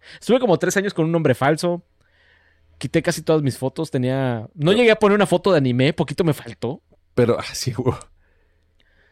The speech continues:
Speaker 2: Este, pero ya, ya no vas a poder, bueno,
Speaker 1: Ya no,
Speaker 2: está a
Speaker 1: ya no
Speaker 2: punto,
Speaker 1: puedo.
Speaker 2: ¿eh? Si era
Speaker 1: Mucha
Speaker 2: pu-,
Speaker 1: gente
Speaker 2: sí,
Speaker 1: sí hizo
Speaker 2: sí
Speaker 1: eso.
Speaker 2: podrían ponerlo esto como ley.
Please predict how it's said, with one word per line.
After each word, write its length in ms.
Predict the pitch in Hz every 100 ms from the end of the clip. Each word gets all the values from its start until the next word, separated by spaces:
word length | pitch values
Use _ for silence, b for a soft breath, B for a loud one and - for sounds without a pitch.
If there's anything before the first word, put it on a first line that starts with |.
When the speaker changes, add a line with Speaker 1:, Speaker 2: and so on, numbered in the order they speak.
| _
Speaker 2:
Este, 640 | 113 107 - - 104 104
pero 160 | - 104
ya, 220 | 104 104 110
ya 120 | 110
no 80 | 113
vas 120 | 110
a 20 |
poder, 260 | - 107 123
bueno, 300 | 107 131 107
Speaker 1:
Ya 140 | 151
no, 80 | 165
Speaker 2:
está 220 | 127 -
a 40 | 165
Speaker 1:
ya 120 | 185
no 80 | 262
Speaker 2:
punto, 200 | 190 214
Speaker 1:
puedo. 60 |
Speaker 2:
¿eh? 100 | 131 175
Si 120 | 135
era 80 | 127
Speaker 1:
Mucha 140 | 202
Speaker 2:
pu-, 40 |
Speaker 1:
gente 180 | 180 175
Speaker 2:
sí, 60 | 156
Speaker 1:
sí 40 | 165
hizo 180 | 151 143
Speaker 2:
sí 60 |
Speaker 1:
eso. 100 | 131
Speaker 2:
podrían 440 | 123 117 117 110 123
ponerlo 420 | 117 107 107 110
esto 180 | 104 -
como 220 | 107 101
ley. 200 | 120 156